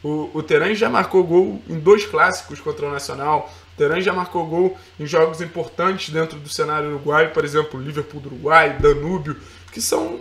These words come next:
os concorrentes ali, sabe? Também marcou gol em competição internacional, fez uma partidaça na Arena Corinthians contra o Corinthians. Então é um jogador que tem essa capacidade de botar a bola dentro da rede, não é só um meia de criação, é um meia que chega, finaliza.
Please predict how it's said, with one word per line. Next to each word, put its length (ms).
os 100
concorrentes 800
ali, 280
sabe? 400
Também 300
marcou 260
gol 160
em 40
competição 400
internacional, 580
fez 160
uma 120
partidaça 760
na 80
Arena 240
Corinthians 480
contra 380
o 60
Corinthians. 560
Então 320
é 60
um 80
jogador 540
que 400
tem 260
essa 340
capacidade 840
de 60
botar 260
a 60
bola 280
dentro 240
da 120
rede, 360
não 200
é 40
só 180
um 120
meia 300
de 80
criação, 560
é 20
um 80
meia 180
que 100
chega, 340
finaliza. 600